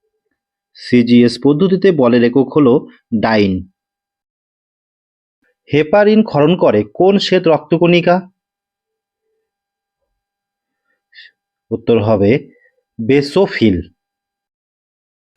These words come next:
পরের প্রশ্ন, কানপুর শহরটি কোন রাজ্য ও নদীর তীরে গড়ে উঠেছে? উত্তর হবে, কানপুর শহরটি ভারতের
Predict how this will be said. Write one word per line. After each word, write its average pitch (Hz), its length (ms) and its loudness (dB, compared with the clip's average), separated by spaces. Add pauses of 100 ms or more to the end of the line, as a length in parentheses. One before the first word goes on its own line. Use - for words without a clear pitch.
(180)
পরের 185 280 2
প্রশ্ন, 143 320 -2 (520)
কানপুর 196 460 0
শহরটি 190 680 -2
কোন 190 220 2
রাজ্য 143 360 0 (200)
ও 135 320 0 (260)
নদীর 156 320 0
তীরে 196 180 2
গড়ে 147 240 2
উঠেছে? 180 360 0 (2500)
উত্তর 175 280 0
হবে, 110 260 -2 (280)
কানপুর 196 420 0
শহরটি 202 440 0
ভারতের 147 460 0